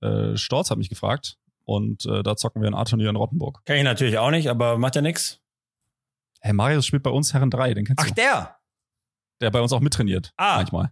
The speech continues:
Speaker 2: Ja, okay, also ich weiß ja
Speaker 1: Ja.
Speaker 2: nicht die Nachnamen. Marius Storz, sagt mir jetzt Storz.
Speaker 1: Ja, aber
Speaker 2: Ja, okay.
Speaker 1: ist ja wurscht. Also,
Speaker 2: Doch,
Speaker 1: ja,
Speaker 2: Marius,
Speaker 1: also auf jeden
Speaker 2: ja.
Speaker 1: Fall zocke ich mit dem.
Speaker 2: Ja.
Speaker 1: Äh, zocke ich mit dem eine Runde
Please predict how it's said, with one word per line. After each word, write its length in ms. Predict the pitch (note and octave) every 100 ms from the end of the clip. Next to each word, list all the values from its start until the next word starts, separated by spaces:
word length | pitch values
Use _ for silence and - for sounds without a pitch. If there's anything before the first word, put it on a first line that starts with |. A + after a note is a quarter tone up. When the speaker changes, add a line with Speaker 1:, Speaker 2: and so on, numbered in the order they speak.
| -
Speaker 2:
Ja, 200 | C3+ C#3
okay, 180 | C#3+
also 200 | A#2+ -
ich 120 | G#2 F#2
weiß 200 | A#2 -
ja 60 |
Speaker 1:
Ja. 40 | A#2
Speaker 2:
nicht 120 | A#2
die 80 | G2+
Nachnamen. 380 | G2 A2+ F#2 F2
Marius 360 | G2 A#2+ G2
Storz, 500 | - G2+ A2+ A2+ -
sagt 180 | - G#2
mir 80 | F#2+
jetzt 360 | F2+ - - -
Storz. 400 | - G2 A2 -
Speaker 1:
Ja, 140 | G#2
aber 180 | G#2 G2
Speaker 2:
Ja, 40 |
okay. 100 | G2+
Speaker 1:
ist 100 | G#2
ja 120 | G#2 G2+
wurscht. 320 | G2+ - - _
Also, 180 | - -
Speaker 2:
Doch, 60 | F3
Speaker 1:
ja, 60 |
Speaker 2:
Marius, 280 | G3 F#3+ A#2+
Speaker 1:
also 100 | G#2+
auf 40 | G#2+
jeden 80 |
Speaker 2:
ja. 40 | F#3
Speaker 1:
Fall 140 | G3+
zocke 160 | - A2+
ich 60 |
mit 120 | A2 B2
dem. 260 | C#3 E3+ _ _ -
Speaker 2:
Ja. 300 | E3 - - -
Speaker 1:
Äh, 300 | A2 G#2 G#2+
zocke 160 | A#2+
ich 60 | A2+
mit 120 | A2+
dem 100 | A#2
eine 60 | C3
Runde 360 | C#3+ D#3 F3